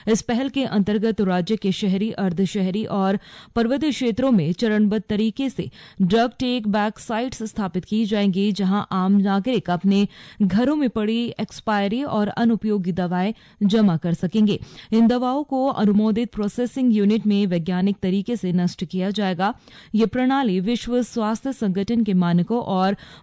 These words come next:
biomedical waste management rules दो हज़ार सोलह के अनुरूप होगी। Drug controller ताजबर सिंह जग्गी ने बताया कि इस व्यवस्था के तहत सभी पक्षों की जवाबदेही तय की जाएगी। निर्माता कंपनियों, थोक और खुदरा विक्रेताओं, अस्पतालों और उपभोक्ताओं को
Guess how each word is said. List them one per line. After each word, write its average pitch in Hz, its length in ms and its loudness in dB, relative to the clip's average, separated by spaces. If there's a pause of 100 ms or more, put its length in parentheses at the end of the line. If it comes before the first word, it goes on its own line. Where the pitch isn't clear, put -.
biomedical 220 680 2
waste 202 280 0
management 202 580 2
rules 214 300 -2
दो 196 180 0
हज़ार 190 360 -2
सोलह 208 300 -4
के 208 240 -2
अनुरूप 175 540 0
होगी। 165 300 -4 (420)
Drug 240 180 0
controller 247 580 0
ताजबर 180 460 -2
सिंह 196 240 2
जग्गी 180 300 0
ने 190 100 4
बताया 175 320 -2
कि 214 120 -4
इस 196 140 -2
व्यवस्था 185 380 -2
के 180 160 -6
तहत 185 320 -2
सभी 190 320 -4
पक्षों 214 360 -6
की 160 180 -6 (360)
जवाबदेही 220 640 2
तय 185 220 -2
की 165 200 -2
जाएगी। 180 400 -2 (360)
निर्माता 226 460 4
कंपनियों, 220 540 2 (100)
थोक 220 220 -2
और 226 160 0
खुदरा 254 360 -6
विक्रेताओं, 202 600 -2
अस्पतालों 202 640 -2
और 208 220 -2
उपभोक्ताओं 196 600 -4
को 190 200 -4